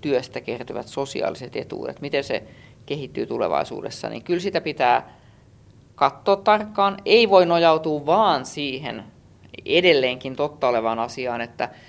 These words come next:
kansallisesta sosiaaliturvasta voidaan päättää niin kuin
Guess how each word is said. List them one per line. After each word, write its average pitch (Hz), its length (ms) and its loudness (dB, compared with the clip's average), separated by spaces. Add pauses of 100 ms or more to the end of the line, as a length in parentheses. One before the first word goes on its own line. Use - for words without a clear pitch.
(200)
kansallisesta 135 600 -4
sosiaaliturvasta 120 920 -4 (160)
voidaan 110 260 -2
päättää - 680 -2 (100)
niin 120 120 -10
kuin 110 200 -10